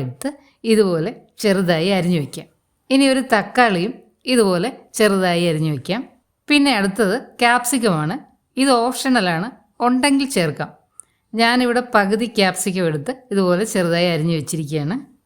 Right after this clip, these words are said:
ഇനി വേണ്ടത് രണ്ട് പച്ചമുളകാണ്, അതും ചെറുതായിട്ട് അരിഞ്ഞെടുത്ത് വയ്ക്കാം. ഇനി ഒരു ടീസ്പൂൺ ഇഞ്ചി വെളുത്തുള്ളി പേസ്റ്റ് കൂടി ഞാനിത് ചേർക്കുന്നുണ്ട്. ഇത്രയും ഇൻഗ്രീഡിയൻസും പിന്നെ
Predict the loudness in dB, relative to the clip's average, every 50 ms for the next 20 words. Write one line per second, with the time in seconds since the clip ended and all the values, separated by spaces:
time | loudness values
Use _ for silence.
0 | _ _ _ _ _ _ _ _ 0 2 2 2 2 2 0 0 0 0 0 2
1 | 2 2 2 2 0 0 0 0 0 0 0 0 -2 0 2 2 2 0 -2 -2
2 | -4 -4 -6 -6 -10 -14 _ _ _ 0 0 2 2 0 -2 -2 0 0 0 2
3 | 2 0 0 0 -2 -2 -4 -6 -8 -4 -2 0 2 2 2 2 0 0 0 0
4 | 0 0 0 -2 -6 -8 -8 -10 _ _ _ _ _ _ _ _ 0 2 2 2
5 | 0 -2 -8 -4 0 2 2 2 2 0 0 2 2 2 0 -2 -2 -2 -2 -2
6 | 0 0 2 2 2 2 2 2 2 2 2 2 0 2 2 2 2 0 2 2
7 | 0 0 0 0 0 0 2 2 0 -2 -2 0 2 2 2 2 2 0 -2 -2
8 | -2 -2 -2 -2 -2 -2 -2 -2 -2 -2 -4 -4 -6 -8 -16 -20 _ _ _ -2
9 | -2 -2 0 0 2 2 2 2 2 2 2 2 0 0 0 0 0 2 2 2
10 | 0 -2 -4 -6 -6 -6 -10 _ _ _ _ _ 0 2 2 2